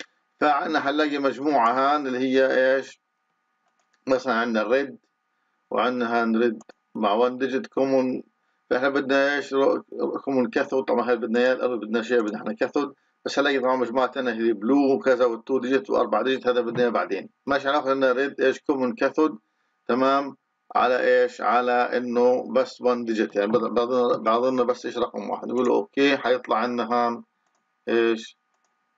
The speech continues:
ال-، ال-، شو اسمه؟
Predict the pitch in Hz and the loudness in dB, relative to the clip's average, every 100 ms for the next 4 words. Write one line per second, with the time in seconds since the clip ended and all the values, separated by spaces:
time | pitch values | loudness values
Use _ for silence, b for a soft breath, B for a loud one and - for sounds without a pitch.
0 | _ _ 107 110 107 104 95 92 - - | _ _ -2 0 0 0 0 -2 -4 -6
1 | - _ _ _ _ _ - - - 131 | -12 _ _ _ _ _ -18 -16 -8 -8
2 | - 113 - - | -6 -10 -12 -20